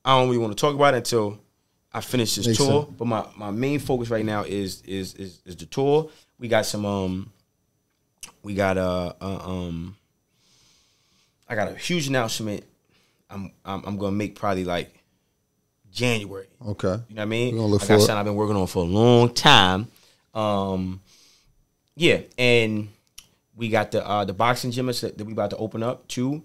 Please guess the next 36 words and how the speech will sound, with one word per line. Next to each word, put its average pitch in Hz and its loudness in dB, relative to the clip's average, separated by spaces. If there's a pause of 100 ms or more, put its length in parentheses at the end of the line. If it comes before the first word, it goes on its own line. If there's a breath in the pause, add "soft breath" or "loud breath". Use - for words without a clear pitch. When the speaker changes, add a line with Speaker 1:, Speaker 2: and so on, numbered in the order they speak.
(100)
Speaker 1:
So, 101 -4 (480)
um, 95 -6 (360)
I'm, 90 -12
I'm, 101 -6
I'm, - -8
Speaker 2:
Dope. 110 2 (160)
Speaker 1:
I'm 101 -10
excited 104 -4
about 95 -6
that. 110 0 (840)
Speaker 2:
I, 123 2 (340)
I, 139 6
I 131 4
ain't 120 6
mean 110 2
to - -4
cut 110 -2
you 113 2
off. - 6
<clears throat> - -4
I 143 2
saw 170 6
you 156 6
talking 143 6
to 143 4
a 123 6
couple 113 4
kids. 127 10 (960)
They 117 2
was, 117 6
you 123 6
was 113 2
at 113 4
a 107 2
boxing 104 2
ring. 101 -6